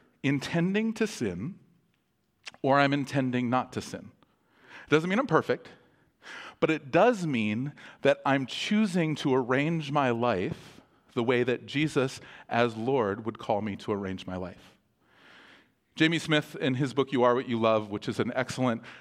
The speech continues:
uh, kind of primer on the way that whole life transformation works, he, he says it this way. Jesus' command to follow him is a command to align our loves and our longings with him, to want what God wants, to desire what God desires, to hunger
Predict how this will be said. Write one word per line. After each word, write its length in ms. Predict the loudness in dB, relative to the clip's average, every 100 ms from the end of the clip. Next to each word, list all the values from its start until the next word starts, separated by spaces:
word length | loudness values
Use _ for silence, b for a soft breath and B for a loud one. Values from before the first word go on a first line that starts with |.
| -4
uh, 180 | -4 -2
kind 180 | -2
of 100 | -2
primer 600 | -2 0 2 2 2 0 0
on 180 | 0
the 80 | 0
way 160 | 2 2
that 180 | 2 -2
whole 340 | -10 0 0 4
life 300 | 2 2 -2
transformation 680 | -4 -2 -2 -2 -2 -4
works, 260 | -4 -4 -2
he, 180 | -4 -2
he 100 | -2
says 220 | -2 -2
it 100 | -4
this 160 | -6 -4
way. 160 | -4 -6 b b b b b b _ _ _ _ _ 0
Jesus' 460 | 2 2 2 0
command 600 | 0 4 6 6 4 -2 -6 -2
to 120 | -2
follow 460 | 4 6 6 4 0
him 440 | -2 -6 -6 -12 -14 _ b b b b b
is 140 | 0
a 40 | 2
command 580 | 2 2 4 4 4 2
to 180 | 2
align 540 | 4 4 6 6 4 2
our 240 | 4 4
loves 480 | 6 6 6 4 -2
and 120 | 2
our 140 | 2 4
longings 560 | 2 2 0 -4 -4
with 240 | -2 -2 -2
him, 300 | -6 -6 -6
to 100 | -6
want 440 | 2 2 2 0 B B B
what 200 | 0 4
God 240 | 4 4
wants, 280 | 2 -2 -4 -4
to 100 | -2
desire 420 | 4 6 6 4
what 140 | 2
God 160 | 2 2
desires, 420 | 4 2 2 -2
to 60 | -6
hunger 440 | -2 0 2 2